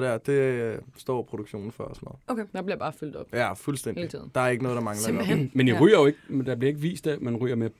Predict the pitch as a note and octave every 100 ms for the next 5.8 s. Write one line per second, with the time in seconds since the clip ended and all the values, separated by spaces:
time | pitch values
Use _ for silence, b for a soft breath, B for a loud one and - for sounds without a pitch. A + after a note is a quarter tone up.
0 | - C3 A#2 G#2+ - - - C3 C3 E3
1 | E3+ _ G3+ F3 - - F3+ E3 F3+ F3+
2 | C3+ - F3 D#3+ D3+ - _ - - E3
3 | D3+ - _ _ _ _ - - D#3 D3
4 | C#3+ D#3 C#3 _ _ - D#3 - E3+ D#3+
5 | C#3 - A#2+ A2+ C3 A#2+ A2+ G2+